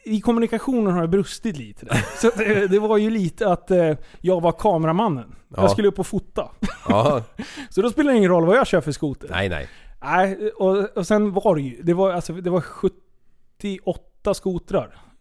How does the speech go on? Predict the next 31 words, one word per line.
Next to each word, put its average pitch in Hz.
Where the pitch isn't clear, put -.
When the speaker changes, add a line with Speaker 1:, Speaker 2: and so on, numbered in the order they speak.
Speaker 2:
Oj, 98
var 82
det 82
så 160
jäkla 64
många? 50
Speaker 1:
Ja, 151
Speaker 2:
Mm. 117
Speaker 1:
så 175
det 175
var 175
ju 165
enormt 180
mycket 139
folk. 165
Speaker 2:
Mm. 110
Speaker 1:
Så 135
det 123
var 196
ju 196
knökfullt 202
i 160
alla 147
rum 156
och 131
liksom 147
så. 151
Speaker 2:
Ja. 92
Speaker 1:
Så 175
att, 180
eh, 196